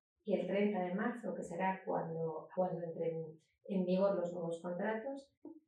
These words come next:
básicamente es un solo tipo de contrato temporal con varias causas,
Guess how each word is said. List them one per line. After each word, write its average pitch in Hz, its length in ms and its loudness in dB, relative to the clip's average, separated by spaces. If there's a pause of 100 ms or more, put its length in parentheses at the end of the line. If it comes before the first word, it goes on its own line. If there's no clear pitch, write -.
(220)
básicamente 208 1040 0
es - 300 -8
un 233 180 2
solo 180 340 -2
tipo 190 560 -2 (160)
de 185 220 0
contrato 175 460 -2
temporal 202 520 0 (460)
con 185 240 0
varias 175 760 0 (140)
causas, 220 760 2